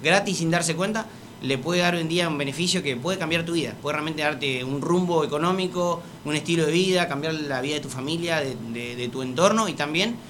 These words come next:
mejorarte como persona, darte una educación que una vez hoy en día está faltando tanto en el sistema, ¿no? Y más en lo que es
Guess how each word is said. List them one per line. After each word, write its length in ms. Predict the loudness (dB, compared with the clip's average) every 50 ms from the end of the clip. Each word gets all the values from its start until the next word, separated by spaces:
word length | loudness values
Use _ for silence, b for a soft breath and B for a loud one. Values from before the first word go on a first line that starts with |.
| B B B
mejorarte 440 | -2 0 2 2 4 4 4 2 2
como 180 | 0 0 0
persona, 280 | -2 -2 0 2 2 2
darte 200 | 2 0 0 -2
una 100 | -4 -4
educación 420 | -4 -4 -4 -4 -2 -2 -2 -2 -2
que 60 | -2
una 80 | -2 -2
vez 140 | -2 0 0
hoy 120 | 0 -2
en 100 | -2 -2
día 300 | -2 0 2 2 2 0 B B B B
está 280 | -6 -4 -2 -4 -4 -4 -6
faltando 400 | -6 -4 -2 0 0 0 0 -2
tanto 420 | 0 -2 -2 0 -2 -2 -2 -2
en 120 | -4 -4
el 100 | -4 -4
sistema, 420 | -4 -4 -2 2 2 2 2 0 -4 -8 -12 -10 -8
¿no? 180 | -4 -2 -2 -2
Y 120 | -2 -2 -4
más 280 | -2 -2 -2 -2 -2
en 80 | -2 -4
lo 100 | -4 -6
que 220 | -4 -4 -4
es 40 | -4